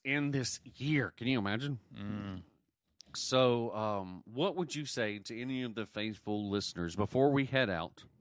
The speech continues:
Speaker 1: What would you say for the next couple of weeks? What do we get to expect?
Speaker 2: <laughs> What's coming up?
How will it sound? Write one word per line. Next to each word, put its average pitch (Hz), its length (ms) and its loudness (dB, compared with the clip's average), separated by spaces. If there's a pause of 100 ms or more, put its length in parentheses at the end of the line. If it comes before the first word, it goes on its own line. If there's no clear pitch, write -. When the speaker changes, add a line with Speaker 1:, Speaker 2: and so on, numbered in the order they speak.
(1160)
Speaker 1:
What 160 160 4
would 139 140 -2
you 143 100 -2
say 87 340 -2 (1300)
for 135 100 -6
the 135 120 2
next 151 400 2
couple 127 340 4
of 113 140 -4
weeks? - 500 -4 (1120)
What 110 420 -2
do 127 140 0
we 127 180 2
get 110 340 -2
to 117 320 -12
expect? 95 560 -4 (1400)
Speaker 2:
<laughs> - 480 -8
What's 160 200 -4
coming 151 400 0
up? 131 260 2